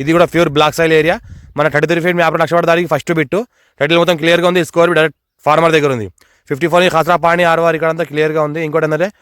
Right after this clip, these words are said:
ఒక ట్రాన్స్‌ఫార్మర్ కూడా ఉంది ఇందులో. సపరేట్ ఈ ల్యాండ్‌కి ఒక ట్రాన్స్‌ఫార్మర్ కూడా ఉంది. ఇంకోటి చూసుకుంటే విలేజ్‌కి ఆనుకొని ఉంటది. మనకి ఏంటంటే సంస్థకాలం మొత్తం ల్యాండ్ వరకు కార్ వస్తది. ఈ రకంగా పక్కన ఏదైతే కనిపిస్తుందో ఇది మనకు వెల్,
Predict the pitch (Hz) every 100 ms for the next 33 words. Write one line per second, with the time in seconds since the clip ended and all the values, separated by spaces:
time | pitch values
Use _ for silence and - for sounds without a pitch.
0 | _ 151 160 151 156 170 175 180 180 170
1 | 160 135 117 - _ _ _ - 139 180
2 | 180 165 160 170 175 160 151 160 165 165
3 | 151 135 190 - _ _ - 156 190 180
4 | 190 190 175 185 170 165 170 180 175 143
5 | 110 - _ _ _ _ _ _ - 147
6 | 165 156 175 165 196 - _ _ - 151
7 | 185 190 190 180 202 185 170 180 180 190
8 | 160 156 156 143 110 101 _ _ _ -
9 | 147 160 156 143 120 - 143 180 175 175
10 | 165 165 185 185 180 - _ - 165 143
11 | 151 135